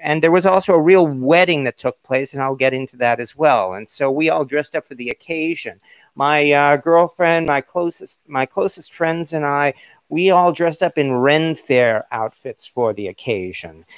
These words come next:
So, uh, this was in the middle of New York City, mind you. So we got out of the club in our Ren Fair outfits. And we got into a cab to get back, uh, to the hotel.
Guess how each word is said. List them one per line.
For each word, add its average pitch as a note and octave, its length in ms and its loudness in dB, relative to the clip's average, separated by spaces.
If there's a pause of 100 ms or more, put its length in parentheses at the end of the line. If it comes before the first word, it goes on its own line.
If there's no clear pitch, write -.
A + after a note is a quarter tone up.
(160)
So, C3 500 4
uh, A#2+ 160 4
this G3 260 0
was C#4 140 -2
in C4 80 -2
the C4 60 2
middle B3 180 2
of G#3+ 120 4
New A3 140 4
York G#3 260 2
City, G#3+ 280 2
mind G#2+ 360 -2
you. A2 100 -6
So D3+ 260 -2
we D#3 140 0
got D#3 240 4
out D#3+ 180 4
of G#3 100 -2
the G#3 60 -4
club C#3+ 380 2
in D3 80 0
our C3 160 2
Ren C3+ 260 0
Fair B2 240 -6
outfits. - 640 -6 (960)
And A#2+ 420 -6
we B2 100 -6
got B2+ 240 4
into B2+ 440 -2
a A2+ 60 2
cab C3 440 -2
to B2 80 -12
get - 200 -6
back, A2+ 320 0
uh, A2+ 240 -4
to A#2+ 180 -8
the G#2 80 -10
hotel. A#2 640 -2